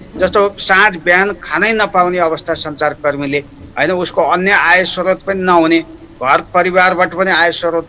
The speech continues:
नहुने र अरू वैकल्पिक पेसा पनि नहुने सञ्चारकर्मीहरू जो सञ्चारकर्मी नियमित रूपमा पारिश्रमिक पाएर सञ्चार कर्म गरिरहनु भएको थियो, उहाँहरूलाई अहिलेको अवस्थामा,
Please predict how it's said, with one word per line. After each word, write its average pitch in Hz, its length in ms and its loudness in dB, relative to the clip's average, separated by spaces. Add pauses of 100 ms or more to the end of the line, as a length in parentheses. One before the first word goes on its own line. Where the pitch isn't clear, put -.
नहुने 156 340 -2 (400)
र - 20 4
अरू 208 360 4
वैकल्पिक 185 680 0
पेसा 190 240 0
पनि 185 220 -2
नहुने 180 360 2
सञ्चारकर्मीहरू 147 1120 -4 (300)
जो 214 240 6
सञ्चारकर्मी 165 840 -2 (340)
नियमित 226 480 2
रूपमा 202 240 -2
पारिश्रमिक 180 720 0
पाएर 160 560 2
सञ्चार 175 440 -2
कर्म 160 400 -4
गरिरहनु 135 440 -4
भएको 110 260 -4
थियो, 185 160 -6 (320)
उहाँहरूलाई 165 360 2
अहिलेको 220 380 4
अवस्थामा, 190 560 2